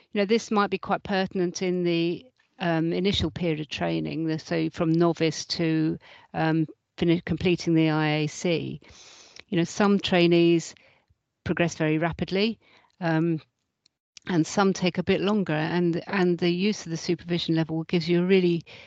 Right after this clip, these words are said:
clear idea of the, of which trainees are progressing very fast and which trainees need a bit of, bit more help and are progressing not quite so fast.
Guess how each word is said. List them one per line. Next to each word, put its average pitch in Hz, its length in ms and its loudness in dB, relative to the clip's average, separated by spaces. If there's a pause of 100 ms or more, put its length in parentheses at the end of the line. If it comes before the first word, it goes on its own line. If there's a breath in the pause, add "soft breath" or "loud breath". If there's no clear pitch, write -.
(220 loud breath)
clear 190 400 4
idea 170 760 2
of 160 140 -14
the, - 180 -6
of 170 400 -4
which 175 260 -2
trainees 165 460 0
are 156 40 -10
progressing 165 480 -6
very 151 160 -2
fast 170 460 -2
and 160 120 0
which - 220 -4
trainees 156 500 0
need 156 220 2
a - 40 -18
bit 156 160 -2
of, 160 100 -2 (340)
bit - 160 2
more 156 320 2
help 147 420 -4
and 151 160 0
are 151 100 -2 (120)
progressing 156 680 -4
not 180 220 2
quite - 220 -8
so 156 180 -14
fast. - 360 -12